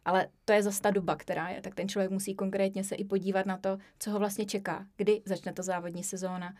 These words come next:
kdy vlastně by to mělo začít zintenzivňovat a podobně. Takže určitě se nenechat neproduktivním tréninkem demotivovat, že jo?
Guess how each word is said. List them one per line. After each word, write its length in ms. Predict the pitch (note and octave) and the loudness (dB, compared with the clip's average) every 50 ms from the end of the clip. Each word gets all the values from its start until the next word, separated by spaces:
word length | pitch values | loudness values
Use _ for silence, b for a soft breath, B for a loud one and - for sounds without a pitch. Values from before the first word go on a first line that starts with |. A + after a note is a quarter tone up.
| B B B _ | B B B _
kdy 300 | G#3+ F#3 G#3 G#3 G3 - - | 2 4 4 4 2 0 -2
vlastně 260 | - F#3+ G3 - G3+ | -2 -2 0 0 0
by 100 | F#3+ F#3+ | 0 0
to 100 | F#3+ G3 | 0 0
mělo 200 | F#3 F#3 F#3 F3+ | 0 0 -2 -2
začít 260 | F3+ F#3+ G3 - G3+ G3 | -4 -4 -4 -4 -4 -2
zintenzivňovat 640 | - F#3 F3 - F#3 F3+ E3+ F3+ F#3 F#3 F3 E3+ | -4 -4 -4 -4 -4 -4 -4 -4 -4 -4 -4 -4
a 80 | - F#3 | -6 -6
podobně. 400 | - F#3 F3+ F3+ F3 F3+ F3 G3 B B B B | -6 -6 -6 -4 -6 -6 -8 -10 B B B B
Takže 260 | B - G3 F#3+ G3+ - | B -2 0 0 2 0
určitě 460 | G#3 G#3 G#3 - G#3 G3+ G#3+ G#3 G#3 | 0 0 0 -2 0 2 2 2 2
se 160 | G#3 - A3 | 2 2 2
nenechat 520 | G#3 G#3 G3+ G3+ G3+ - G#3+ G3+ G3+ G3+ G3+ - G#3+ G#3 | 4 4 2 2 0 0 0 0 0 0 0 0 0 2
neproduktivním 580 | G3+ G3+ G3 G3+ G#3+ G3+ G#3 G3+ G#3 G3+ G#3 G3+ | 2 2 2 2 0 0 0 0 0 0 0 0
tréninkem 400 | G3+ G3+ G3+ G#3 G#3 G3+ G#3 G#3 | 0 0 0 0 0 0 0 0
demotivovat, 500 | G#3 G3+ G3+ G3 G3 F3+ F3 F3 F3 F3 F3 - | 2 0 0 0 -2 -4 -4 -6 -8 -10 -8 -8
že 60 | F#3+ | -10
jo? 60 | F3+ | -10